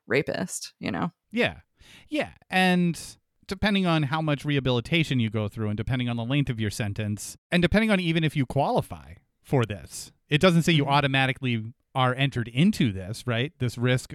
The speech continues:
Speaker 2: reduction earned credit program. Offenders can still qualify for it, I'm assuming.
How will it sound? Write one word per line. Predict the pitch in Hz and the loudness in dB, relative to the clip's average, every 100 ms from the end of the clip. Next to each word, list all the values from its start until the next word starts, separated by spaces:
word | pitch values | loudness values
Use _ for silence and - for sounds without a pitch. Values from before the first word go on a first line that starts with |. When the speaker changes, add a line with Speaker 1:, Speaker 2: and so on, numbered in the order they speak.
| - | -12
Speaker 2:
reduction | 131 120 117 117 - 117 113 | -2 -2 0 -4 -2 -2 -2
earned | 123 113 | -2 -4
credit | - 127 156 - | -4 -4 -4 -6
program. | 110 101 107 107 - - - - _ | -6 -4 -4 -4 -6 -14 -20 -20 _
Offenders | - 110 151 135 127 | -4 2 4 4 2
can | - 120 | 0 -2
still | - 151 143 131 - _ - _ _ _ _ | -2 2 4 4 0 _ -20 _ _ _ _
qualify | - 147 208 151 - 95 | -2 0 2 0 -6 -16
for | - 98 | -12 -12
it, | 87 | -10
I'm | 101 | -10
assuming. | 98 - 220 95 64 | -2 2 2 0 -12